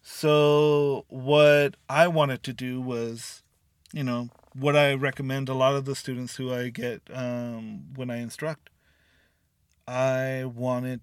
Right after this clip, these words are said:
to just throw wheels, tires,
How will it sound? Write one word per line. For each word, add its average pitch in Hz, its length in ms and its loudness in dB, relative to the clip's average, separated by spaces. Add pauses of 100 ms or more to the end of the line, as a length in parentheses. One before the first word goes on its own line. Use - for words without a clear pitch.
to 127 1040 -8 (1080)
just - 360 -12
throw 123 520 -4
wheels, 139 600 -6
tires, 113 720 -10